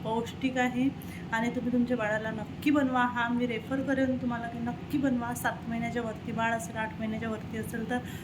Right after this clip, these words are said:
खूपच चांगली गोष्ट आहे. आणि डाळीचं प्रमाण मी जसं सांगितलं तसंच घ्या, जास्त प्रमाणात डाळी वगैरे घेऊ नका.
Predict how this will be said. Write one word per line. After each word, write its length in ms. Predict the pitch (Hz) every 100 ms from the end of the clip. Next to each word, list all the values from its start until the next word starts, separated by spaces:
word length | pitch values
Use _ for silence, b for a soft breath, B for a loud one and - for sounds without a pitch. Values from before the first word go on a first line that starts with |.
| B -
खूपच 300 | - 285 277
चांगली 300 | 277 240 233
गोष्ट 340 | 247 240 - 233
आहे. 520 | 214 214 240 - - - - - - - - -
आणि 240 | 233 240 240
डाळीचं 440 | 220 220 233 254
प्रमाण 320 | 247 240 240
मी 120 | 240
जसं 200 | 254 -
सांगितलं 420 | - 247 226 226 220 233
तसंच 360 | - 254 233
घ्या, 180 | 240 226 - B B - 240
जास्त 260 | 226 -
प्रमाणात 360 | 254 247 233 233 220
डाळी 200 | 214 220
वगैरे 320 | 220 214 226
घेऊ 260 | 196 220 220
नका. 340 | 226 - 240